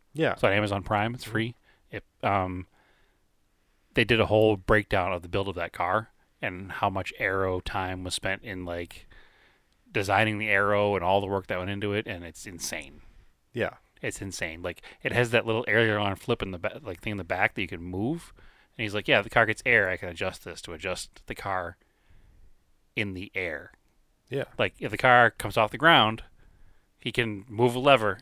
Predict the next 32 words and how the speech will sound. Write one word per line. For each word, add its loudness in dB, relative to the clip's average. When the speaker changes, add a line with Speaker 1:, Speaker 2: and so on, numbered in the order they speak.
Speaker 2:
and, -6
like, -4
flatten -2
out. -8
Like, -10
what? 4
<laughs> -14
That's -4
Speaker 1:
Yeah, 8
Speaker 2:
crazy. 8
Speaker 1:
at 10
the 6
midpoint, 4
there -2
is -6
a -6
point -8
where -6
you -6
can -14
get -6
air. 0
I -14
do -10
have -6
a -20
picture -8
of -10
him -14
getting -10
slightly -10
air -8